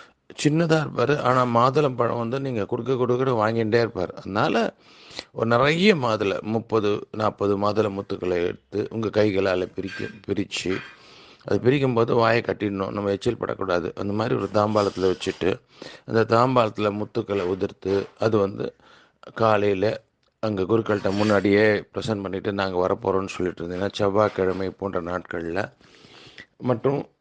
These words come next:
குருக்கள்கிட்ட கேட்டிங்கன்னா, அவர் சொல்லுவார் எப்போ வரலான்ட்டு. அப்போ வந்து மாதுளை முத்துக்களால திரு-, திருநெடுங்கலநாதருக்கு அந்த மாது-, மாதுளை முத்துக்களால முழுதுமாக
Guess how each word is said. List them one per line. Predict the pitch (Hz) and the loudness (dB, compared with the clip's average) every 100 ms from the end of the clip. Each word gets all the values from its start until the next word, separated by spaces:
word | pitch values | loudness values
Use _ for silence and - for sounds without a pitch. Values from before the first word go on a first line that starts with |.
| 113 | -6
குருக்கள்கிட்ட | 117 127 117 107 101 | 0 2 2 0 0
கேட்டிங்கன்னா, | 104 98 98 107 | -2 -2 -4 -2
அவர் | 101 | -2
சொல்லுவார் | 92 104 104 101 | 0 -2 0 0
எப்போ | 98 95 98 | 0 -2 -4
வரலான்ட்டு. | 92 92 92 85 - | -2 -2 -4 -4 -8
அப்போ | 95 104 104 | -6 -4 -4
வந்து | 101 120 | -2 0
மாதுளை | 110 113 139 139 | 4 4 4 2
முத்துக்களால | 120 110 - 101 98 92 90 127 139 | -2 -2 -4 -6 -4 -2 0 0 0
திரு-, | - 113 143 156 101 | 2 2 4 2 4
திருநெடுங்கலநாதருக்கு | 127 131 156 147 131 127 120 113 104 98 101 95 - - 165 - _ - - - - | 6 6 4 2 0 0 2 2 2 0 0 -4 -4 -2 -2 -2 _ -20 -20 -10 2
அந்த | 120 | 4
மாது-, | 113 117 131 143 131 - - | 6 6 4 2 0 -4 0
மாதுளை | 113 127 127 127 113 | 2 6 6 4 2
முத்துக்களால | 110 110 117 - 101 101 95 95 165 - - _ _ - - - | -2 -4 -6 -4 0 2 4 4 2 -2 -16 _ _ -20 -10 4
முழுதுமாக | 143 165 170 156 165 147 | 8 8 6 0 -4 -6